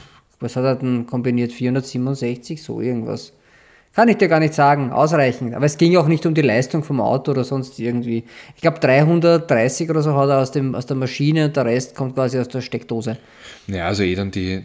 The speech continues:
Speaker 2: ja, eh der, der Klassiker, ne?
Speaker 1: Ja,
Speaker 2: Also,
Speaker 1: das ist,
Speaker 2: ne,
Speaker 1: ab-,
Speaker 2: ne, aber das
Speaker 1: aber
Speaker 2: ist, das ist das, was Porsche am meisten verkauft, also auch im, im Cayenne,
Speaker 1: Ja, das
Speaker 2: diesen
Speaker 1: glaub
Speaker 2: selben
Speaker 1: ich gern.
Speaker 2: Antriebsstrang, ja. Ähm,
Speaker 1: Da
Speaker 2: der
Speaker 1: hätte ich auch
Speaker 2: selbe
Speaker 1: hingriffen.
Speaker 2: Antriebsstrang ist ja, ist ja auch, äh, im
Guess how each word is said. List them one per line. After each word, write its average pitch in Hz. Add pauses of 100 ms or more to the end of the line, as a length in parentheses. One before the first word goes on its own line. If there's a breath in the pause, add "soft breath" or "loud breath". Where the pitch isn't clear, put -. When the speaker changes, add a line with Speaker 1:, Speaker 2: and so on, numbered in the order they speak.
Speaker 2:
ja, 82 (120)
eh 107
der, 95
der 139
Klassiker, -
ne? 123
Speaker 1:
Ja, 311
Speaker 2:
Also, 240
Speaker 1:
das 170
ist, 170
Speaker 2:
ne, 165
Speaker 1:
ab-, 160
Speaker 2:
ne, 160
aber 165
das 165
Speaker 1:
aber 175
Speaker 2:
ist, 143
das 147
ist -
das, - (680)
was 123
Porsche 127
am 131
meisten 104
verkauft, 113
also 98
auch 95
im, 95
im 85
Cayenne, 160
Speaker 1:
Ja, 165
das 170
Speaker 2:
diesen -
Speaker 1:
glaub 156
Speaker 2:
selben 175
Speaker 1:
ich 190
gern. 180 (100)
Speaker 2:
Antriebsstrang, 101
ja. 101 (500 loud breath)
Ähm, 95
Speaker 1:
Da 151
Speaker 2:
der 147
Speaker 1:
hätte 151
ich 190
auch 175
Speaker 2:
selbe 165
Speaker 1:
hingriffen. 139
Speaker 2:
Antriebsstrang 131
ist 127
ja, 131
ist 127
ja 131
auch, 113
äh, 117
im 110